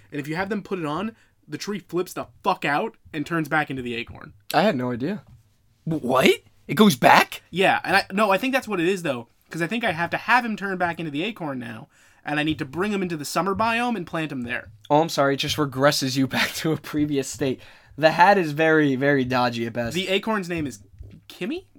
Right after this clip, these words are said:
Speaker 2: It was almost like a fever dream. I just didn't wa-, at first I was thinking, "This is really cute, it's about friendship," but it's fucking weird. So that is why it is
Speaker 1: It
Speaker 2: my
Speaker 1: is,
Speaker 2: game of the year.
Speaker 1: Death Stranding and, uh, Wadham are basically trying to tell the same story.
Speaker 2: So that is why it is my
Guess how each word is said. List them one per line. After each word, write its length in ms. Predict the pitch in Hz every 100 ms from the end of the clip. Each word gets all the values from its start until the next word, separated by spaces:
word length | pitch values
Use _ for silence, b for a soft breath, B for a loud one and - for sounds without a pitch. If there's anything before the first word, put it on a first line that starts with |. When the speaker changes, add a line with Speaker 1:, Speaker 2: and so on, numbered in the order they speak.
| - - - _ _ - - - 151
Speaker 2:
It 160 | 175
was 180 | 208 196
almost 260 | 190 190 190
like 140 | 175
a 80 | 139
fever 380 | 107 131 143 135
dream. 300 | 135 139 123
I 80 | 123
just 300 | 123 - -
didn't 360 | 135 147 135 -
wa-, 140 | -
at 160 | 151 147
first 280 | 196 196 190
I 40 |
was 120 | 170
thinking, 280 | 160 156 151
"This 140 | 147 135
is 80 | 127
really 220 | 147 131
cute, 360 | - 143 143
it's 100 | 107 -
about 280 | 120 -
friendship," 480 | - 123 123 147 147 -
but 200 | 127 131
it's 140 | 151 -
fucking 500 | - 151 - 120 208
weird. 460 | 254 233 214 220 - - _ -
So 140 | 170
that 180 | 160 175
is 120 | 185 151
why 240 | 165 143
it 140 | 127
is 120 | 151 143
Speaker 1:
It 40 |
Speaker 2:
my 240 | 175 135
Speaker 1:
is, 240 | 180 233 -
Speaker 2:
game 240 | 277 220
of 80 | 247
the 80 | 277
year. 200 | 285 240
Speaker 1:
Death 160 | 415 -
Stranding 540 | - 240 202 170 156
and, 420 | 139 151 147 139 -
uh, 100 | 127
Wadham 400 | 139 147 143 139
are 60 | 135
basically 580 | 123 156 156 143 143
trying 180 | 139 135 123
to 20 |
tell 160 | 131
the 60 | 117
same 180 | 120 113
story. 220 | - 117
Speaker 2:
So 140 | - 120
that 200 | 127 147
is 120 | 139
why 180 | 147 123
it 60 | 120
is 120 | 139
my 320 | 143 120